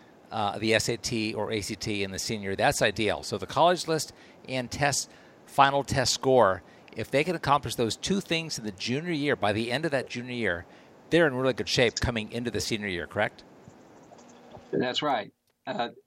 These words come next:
Speaker 2: and by that time, you know, finalize the list, uh, look at the common data set for each of the colleges,
Speaker 1: Uh-huh.
Speaker 2: and, you know, see, well, where do I, am I in the top twenty-five percent of the,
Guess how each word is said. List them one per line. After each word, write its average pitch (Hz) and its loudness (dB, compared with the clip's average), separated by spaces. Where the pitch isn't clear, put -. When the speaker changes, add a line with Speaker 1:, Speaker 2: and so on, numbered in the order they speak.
Speaker 2:
and 117 -6
by 120 4
that 127 -4
time, 120 -2
you 117 -10
know, 113 -8
finalize 135 2
the 147 -6
list, 123 -4
uh, 110 2
look 123 -6
at 139 -6
the - -10
common 127 0
data 123 0
set - -4
for 113 -12
each 117 -8
of - -18
the 110 -14
colleges, 120 -2
Speaker 1:
Uh-huh. 107 -10
Speaker 2:
and, 113 -4
you 131 -6
know, 107 -2
see, 131 0
well, 113 0
where 135 2
do 135 2
I, 123 2
am 113 -6
I 147 0
in 156 -2
the 135 -2
top 139 0
twenty-five 131 -4
percent 131 -6
of 120 -6
the, 117 -14